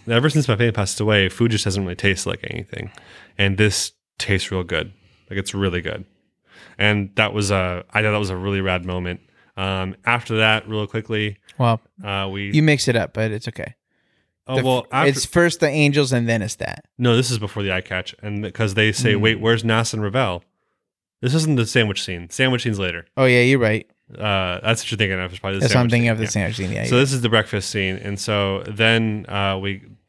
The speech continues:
Speaker 1: 'cause they, 'cause I think they had, are at, the, at one point they're in this meal. Mirai asked, "Hey, where's Ravel?" And she goes, "I don't know. Probably just giving us space." I was like, "Okay."
Speaker 2: Yeah, th-, we
Speaker 1: Fine.
Speaker 2: got, why, huh?
Speaker 1: Yeah.
Speaker 2: Wink, wink, wink, wink, wink.
Speaker 1: And then we see a place that,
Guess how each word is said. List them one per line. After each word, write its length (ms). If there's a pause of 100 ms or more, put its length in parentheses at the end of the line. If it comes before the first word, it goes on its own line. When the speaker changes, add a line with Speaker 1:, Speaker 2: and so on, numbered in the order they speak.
(100)
Speaker 1:
'cause 140
they, 300
'cause 220
I 100
think 180
they 100
had, 180
are 280 (400)
at, 140
the, 180
at 80
one 160
point 180
they're 80
in 80
this 180
meal. 440 (440)
Mirai 300
asked, 220
"Hey, 80
where's 200
Ravel?" 280
And 100
she 60
goes, 100
"I 140
don't 80
know. 180 (460)
Probably 180
just 100
giving 200
us 100
space." 580
I 460
was 80
like, 180
"Okay." 300 (240)
Speaker 2:
Yeah, 300
th-, 120
we 100
Speaker 1:
Fine. 100 (140)
Speaker 2:
got, 100
why, 380
huh? 260
Speaker 1:
Yeah. 60
Speaker 2:
Wink, 180
wink, 140
wink, 140
wink, 140
wink. 280 (100)
Speaker 1:
And 160
then 160
we 160
see 260
a 80
place 460
that, 720